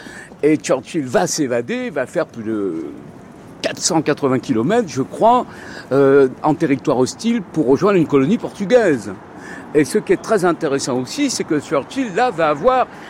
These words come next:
la première déception de sa vie. Car en Angleterre, dans les journaux, on commence à connaître le Young Winston et on dit « il va être décoré de la Victoria Cross ». Eh bien non, il ne le sera pas.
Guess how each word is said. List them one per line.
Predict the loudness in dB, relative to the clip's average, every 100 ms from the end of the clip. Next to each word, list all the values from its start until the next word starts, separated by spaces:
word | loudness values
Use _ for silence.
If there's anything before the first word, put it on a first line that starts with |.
| -6
la | -6
première | 0 2 2 0
déception | 0 -2 -2 -2 -2
de |
sa | -2
vie. | -4 -4 -8 -12 -18 -18 -20 -20 -20 -20 -4
Car | -2 -2
en | -2
Angleterre, | -2 -4 0 2 2
dans | 0
les | -2
journaux, | -2 -4 0 0 -2 -4 -10
on |
commence | -6 -4 -4 -4
à | -6
connaître | -6 -2 0 0
le | 2
Young | 2 2 2
Winston | 0 0 0 0 -2 -8 -16 -4
et | 2 4
on | 4
dit « | 2 0 0 -4
il | -6
va | -2 0
être | 0 0
décoré | -2 2 2 4 2
de | 2
la | 0
Victoria | -2 0 2 2
Cross ». | 2 0 2
Eh | 0
bien | 0
non, | 2 2
il | 2
ne | 4
le |
sera | 2 0
pas. | -2